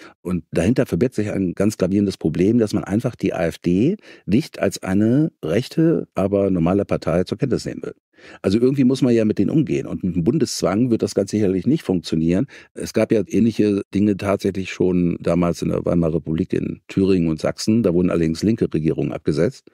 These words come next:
vom Reich. Und diese fehlende Gelassenheit beim Umgang mit der A F G führt natürlich zu solchen spekulativen Ansätzen. Und das Ganze drückt dann diese Mentalität aus,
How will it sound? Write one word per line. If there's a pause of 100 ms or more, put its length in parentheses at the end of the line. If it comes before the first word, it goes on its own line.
(180)
vom
Reich. (360)
Und
diese
fehlende
Gelassenheit
beim
Umgang
mit
der
A
F
G (280)
führt
natürlich
zu
solchen
spekulativen
Ansätzen. (440)
Und
das
Ganze
drückt
dann
diese
Mentalität
aus,